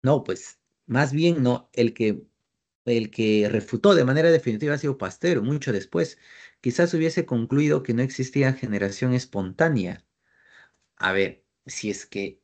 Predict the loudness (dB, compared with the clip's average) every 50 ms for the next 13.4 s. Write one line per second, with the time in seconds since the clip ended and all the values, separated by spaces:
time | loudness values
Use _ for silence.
0 | _ 2 2 4 2 2 0 -4 -6 -2 2 2 2 2 0 -4 -4 -4 -8 -10
1 | -10 -10 -8 -6 -4 -2 -2 -2 -2 -2 -2 -4 -4 -4 -6 -8 -4 -2 0 2
2 | 2 2 2 0 -2 -2 -2 -6 -10 -10 -12 -12 -4 0 2 2 2 2 0 -6
3 | -10 -8 -10 -10 -4 0 0 0 0 0 -2 -2 -2 -2 -2 -4 -2 0 -2 0
4 | 2 4 4 4 2 0 -2 -2 -2 -4 -4 -8 -12 -12 -10 -12 -12 -10 -6 -4
5 | 0 2 2 2 2 0 0 -4 -4 -2 -2 -4 -4 0 2 2 2 2 0 -4
6 | -4 -4 -6 -2 -2 -2 0 0 0 -2 0 0 0 0 0 -2 -2 -2 -4 -2
7 | -2 -2 -2 0 -2 -2 -2 -2 -4 -4 -4 -6 -6 -4 -4 -4 0 4 4 4
8 | 4 4 2 2 0 -2 -6 -8 -10 _ -4 -2 -2 -2 -2 -2 -2 -2 -2 -2
9 | -2 -4 -6 -6 -8 -6 _ -2 -2 -2 -2 -4 -6 -12 -12 -12 -12 -12 -12 -12
10 | -10 _ -10 -8 -2 -2 -2 -2 -2 -6 -12 -18 _ -20 -20 -20 -20 -20 -20 -20
11 | -20 -20 -12 _ 2 2 4 4 2 0 0 0 2 2 2 2 4 4 4 4
12 | 4 4 4 2 0 0 -2 -2 -2 -2 -2 0 0 0 0 0 2 2 2 2
13 | 0 -2 -8 -10 -8 -10 -10 -10